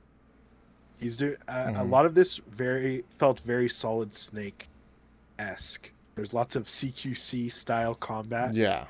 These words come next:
Speaker 1: with, like, knives and judo and jujitsu and, uh,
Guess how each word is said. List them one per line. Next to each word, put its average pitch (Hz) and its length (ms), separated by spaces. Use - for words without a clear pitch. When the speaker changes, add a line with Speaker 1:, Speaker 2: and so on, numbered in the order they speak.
Speaker 1:
with, 110 140
like, 104 160
knives 127 580
and 101 240
judo 117 560
and 101 160
jujitsu 117 840
and, 101 460
uh, 92 400